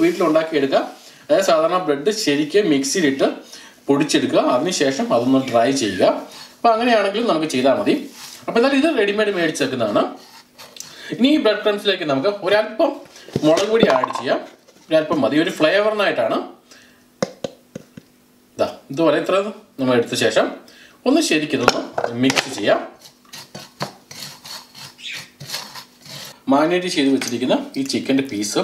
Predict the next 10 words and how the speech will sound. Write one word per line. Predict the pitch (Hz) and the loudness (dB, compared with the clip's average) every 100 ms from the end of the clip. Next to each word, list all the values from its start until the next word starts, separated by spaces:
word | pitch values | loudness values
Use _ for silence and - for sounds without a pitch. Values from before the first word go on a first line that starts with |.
| 110 | -2
ഓരോന്നോരോന്നായിട്ട് | 104 135 131 110 104 98 90 - - - - - _ _ _ _ _ - | -2 0 0 0 -2 -4 -4 -4 -4 -14 -20 -20 _ _ _ _ _ -4
നമുക്ക് | 120 131 135 | 0 2 2
ഈ | 117 | 2
ബ്രെഡ് | 113 | 0
ക്രംസിലേക്ക് | 117 123 135 131 107 | 0 0 0 0 -2
ഇട്ട | - 101 | -4 -4
ശേഷം | 135 156 - - | -2 -4 -6 -4
ശരിക്കും | 110 - - 277 - - - - - - - - - - - - - | -4 -2 -2 0 -2 -4 -18 -20 -20 -20 -20 -16 -16 -8 -8 -8 -4
ഒന്ന് | 175 - 123 | -2 -2 -2
പൊതിഞ്ഞെടുക്കാം. | 120 131 107 - 320 | 0 2 0 0 -2